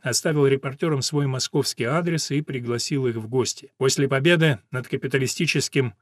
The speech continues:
Альбиноном. Похоже, политика проделывает с человеческой памятью очень странные штуки. Хотя в советской печати, казалось, вовсе не упоминалось о параде в Бресте, германская пропагандистская машина, напротив, придала ему большое значение.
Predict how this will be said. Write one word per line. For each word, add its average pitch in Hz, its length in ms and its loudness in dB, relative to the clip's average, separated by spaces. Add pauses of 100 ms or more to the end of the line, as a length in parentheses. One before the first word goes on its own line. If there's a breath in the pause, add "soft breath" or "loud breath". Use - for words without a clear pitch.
(160)
Альбиноном. 127 840 0 (920)
Похоже, 233 400 4
политика 202 680 4
проделывает 175 680 2
с - 20 -12
человеческой 165 800 0
памятью 202 720 0
очень 277 420 0
странные 127 640 -4
штуки. - 480 -10 (380 soft breath)
Хотя 170 300 4
в 156 40 2
советской 165 440 2
печати, 160 500 0
казалось, 131 520 0
вовсе 135 400 0
не 120 120 -4
упоминалось 123 640 -2
о 113 80 -6
параде 120 380 -4
в 107 140 -8
Бресте, 185 480 0
германская 165 680 0
пропагандистская 131 800 -4
машина, 175 360 0
напротив, 151 720 0
придала 110 400 -4
ему 151 200 2
большое 127 460 2
значение. 110 580 -6